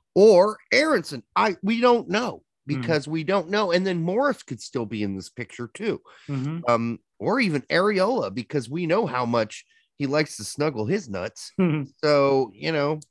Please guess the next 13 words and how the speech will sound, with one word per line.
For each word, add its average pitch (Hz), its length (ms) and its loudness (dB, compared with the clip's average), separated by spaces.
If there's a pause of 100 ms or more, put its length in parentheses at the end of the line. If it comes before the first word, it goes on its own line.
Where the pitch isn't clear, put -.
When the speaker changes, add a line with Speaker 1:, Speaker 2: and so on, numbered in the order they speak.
(140)
Speaker 1:
um, 147 560 2 (260)
I 180 100 0
can't 160 260 -4
really 120 200 -2
complain 104 420 -6
what 90 120 -8
he 82 60 -16
put - 280 -10
here, 82 280 -12
though. 82 220 -14
It's, - 380 -20 (400)
you 117 160 -14
know. 78 140 -20